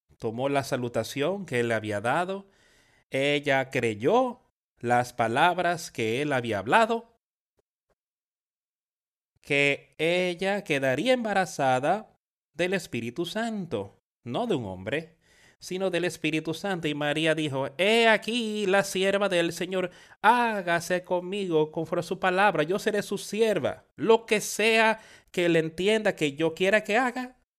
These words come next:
que así sea". Así es como yo lo veo.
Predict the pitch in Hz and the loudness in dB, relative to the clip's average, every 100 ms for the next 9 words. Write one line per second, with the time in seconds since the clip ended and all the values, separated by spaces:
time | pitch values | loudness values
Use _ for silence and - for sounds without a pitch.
0 | _ _ _ _ _ _ _ _ 143 143 | _ _ _ _ _ _ _ _ 0 0
1 | 185 - - 190 110 101 _ _ - 123 | -4 -6 -2 0 0 -2 _ _ -4 -2
2 | 120 135 131 - 127 123 123 120 123 127 | -2 -2 -4 -4 -6 -4 -4 -4 -2 -2
3 | 156 143 98 | 2 2 0